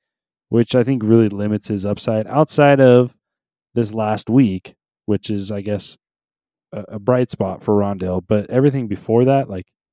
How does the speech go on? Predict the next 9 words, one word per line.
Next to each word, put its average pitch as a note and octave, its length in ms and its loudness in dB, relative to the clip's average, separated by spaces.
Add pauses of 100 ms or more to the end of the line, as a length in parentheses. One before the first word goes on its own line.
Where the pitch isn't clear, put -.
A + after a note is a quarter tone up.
(460)
his G2+ 160 -6
yards B2 240 2
per G2+ 140 -2
target G2+ 360 -2
is, F2 240 -12 (120)
is F#2 200 -16 (140)
pretty, G2+ 580 -4 (1080)
pretty G2+ 240 -12
trash. - 460 -16